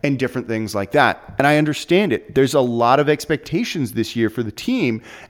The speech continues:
And this is a real big blow to all of that. It kinda takes the shine off everything. And it was disappointing, particularly with the rumors out there and those spreading. And they ended up being true, but what if they weren't?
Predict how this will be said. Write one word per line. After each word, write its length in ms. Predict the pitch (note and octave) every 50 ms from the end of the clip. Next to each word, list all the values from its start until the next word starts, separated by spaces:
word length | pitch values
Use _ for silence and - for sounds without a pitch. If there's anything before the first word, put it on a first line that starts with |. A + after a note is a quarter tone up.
| _ -
And 320 | E3 E3 D#3+ D#3+ D3 C3+ -
this 380 | A#2+ A#2+ B2 E3 F#3 F#3 -
is 160 | B3 A#3+ G3
a 80 | A3 G#3+
real 340 | E3+ B2 A#2+ B2 D3 D#3 C#3+
big 400 | A#2+ G#2 A#2 C3 C#3 C3 A#2 -
blow 240 | A#2+ A2 A2 D#3 F#3
to 80 | G3+
all 200 | A#2 G#2+ F#2+ F#2
of 80 | F2+ F2+
that. 120 | G2 F#2+
It 100 | F#2 -
kinda 280 | - - C3 C3 B2 B2
takes 320 | - - A2+ A#2 - -
the 100 | - A#2+
shine 460 | - - - B2 A2+ B2 D3 D#3+ C#3
off 200 | A2+ F#2+ F2 -
everything. 520 | G2+ G2+ G2 G2 F#2 F#2 - G2+ F2+ D#2+ D2+
And 320 | - - - - - -
it 80 | - A3
was 100 | A3+ D#3+
disappointing, 720 | E3+ A3+ A3 - A3 - - - G#2 F#2 E2+ D#2+ D#2 D2+
particularly 480 | - - B2+ - F#3+ F3 - F#3+ F3+ E3+
with 160 | D#3 D#3 -
the 80 | E3 C3+
rumors 520 | A2+ A#2 A#2 A#2+ A#2 A2+ A2 G#2+ G2+ - -
out 240 | G#2+ G#2+ G#2+ - -
there 220 | A2+ A2 A2 G#2+
and 100 | G#2 G#2
those 220 | G#2 G#2 G#2+ -
spreading. 640 | - - - _ - A2 A2 G#2+ G#2+ G#2+ G#2+ G#2 G2+ - - - - - - -
And 100 | C3+ C#3+
they 140 | D3+ D#3
ended 160 | F#3 A3+ B3+ C4+
up 120 | - -
being 200 | A#3 A#3 A#3+ G#3
true, 320 | - - C#3 C#3 C#3 D3
but 160 | C#3 D3+ D#3+ D3+
what 120 | F#3+ B3
if 100 | C4+ -
they 100 | D#4 C#4+
weren't? 540 | G#3+ D3+ B2 D3 G#3 D#3+ F#2+ - - -